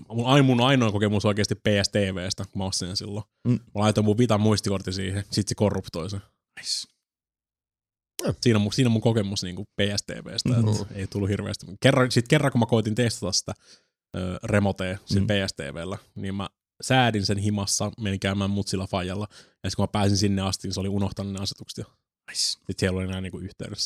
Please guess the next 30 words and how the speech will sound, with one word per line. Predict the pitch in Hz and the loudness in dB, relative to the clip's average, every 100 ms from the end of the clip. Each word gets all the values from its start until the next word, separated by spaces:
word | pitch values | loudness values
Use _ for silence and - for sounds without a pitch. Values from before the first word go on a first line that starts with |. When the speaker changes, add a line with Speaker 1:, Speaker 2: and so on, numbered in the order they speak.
| - | -6
Speaker 1:
siihen | 95 101 | -8 -10
ja | - _ _ _ _ _ _ _ _ - | -12 _ _ _ _ _ _ _ _ -8
Speaker 2:
No, | 101 - | -8 -6
kokeile | 117 147 151 | -4 -2 0
uudestaan. | - - - - | -2 -6 -8 -2
Speaker 1:
siihen | 98 110 | 2 2
se, | 110 - | 2 -2
no, | 143 131 - - - | -6 -6 -8 -6 0
en | 190 | 2
mä | 277 | 2
ties | - 233 - | 4 4 6
tiedä, | 220 214 175 | 8 10 10
missä | 143 131 - 117 | 8 6 6 6
se | 127 131 | 6 6
on | 123 110 | 8 6
enää. | 95 98 95 98 | 4 2 0 2
Se | 101 143 | 4 6
on | 120 | 6
jossain, | 156 147 - 110 98 - - | 8 6 4 0 -2 -2 2
Speaker 2:
Koe-, | 87 | 4
Speaker 1:
jossain | 135 160 - 107 | 6 6 6 6
Speaker 2:
kokeile | 120 | 6
Speaker 1:
niissä | 113 117 | 4 4
Speaker 2:
uudestaan. | 107 | 4
Speaker 1:
laatekoissa | 104 101 107 104 95 | 4 2 0 0 0
siellä | 101 | 0
mun | 95 98 | -2 -2
kämpässä. | 101 95 95 - - - - | -2 -2 -4 -4 -6 -10 -12
Speaker 2:
Kokeile | - - 139 175 | -10 -8 -8 -8
uudestaan. | 127 - | -14 -20